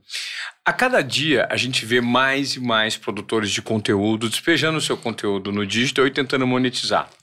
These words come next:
Isso gera uma concorrência muito maior em relação à retenção da atenção do público. Como se posicionar diante disso, Raul? Qual que é a sua orientação pra quem hoje precisa monetizar?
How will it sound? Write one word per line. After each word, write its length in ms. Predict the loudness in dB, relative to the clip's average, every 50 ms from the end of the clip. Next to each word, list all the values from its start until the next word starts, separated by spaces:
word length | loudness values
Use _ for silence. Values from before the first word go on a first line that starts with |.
| _ -18 -18 -16 -16 -16 -14 -6 0
Isso 300 | 2 2 2 2 2 2
gera 500 | 2 4 4 4 4 4 4 2 0 -2 -2
uma 180 | -2 -2 -2
concorrência 540 | -2 -2 -4 -2 0 0 0 0 0 0 0
muito 260 | 0 0 0 -2 -2
maior 420 | 0 2 2 2 4 2 2 0 0 -6
em 40 | -6
relação 580 | -4 -2 0 0 2 0 0 0 0 -2 -4 -2
à 60 | -2
retenção 560 | 0 0 0 0 0 0 2 2 2 0 2 0
da 60 | -2
atenção 400 | 0 0 -2 -2 0 0 0 0
do 80 | 0
público. 480 | -2 -4 -6 -6 -6 -6 -8 -10 -16 -20 _ _ -14 -10 -8 -8 -8 -8 -12 -12 -4
Como 180 | -2 0 2 2
se 140 | 0 0 2
posicionar 500 | 4 2 4 4 2 2 4 4 2 2
diante 400 | 2 0 -2 -2 -2 -4 -4 -2
disso, 320 | -2 -2 -2 -2 -4 -4
Raul? 280 | 0 2 2 2 2 2
Qual 200 | 4 4 4 4
que 140 | 4 0
é 20 | 0
a 20 |
sua 400 | 0 0 2 4 4 4 6 4
orientação 680 | 4 4 4 4 2 2 0 -2 0 0 2 0 0 0
pra 120 | 0 -2
quem 300 | -2 -2 -4 -4 -4 0 2
hoje 360 | 4 4 4 4 2 0 -2
precisa 360 | -2 -2 -2 0 0 0 0
monetizar? 680 | 2 2 2 2 2 0 0 0 2 2 2 2 0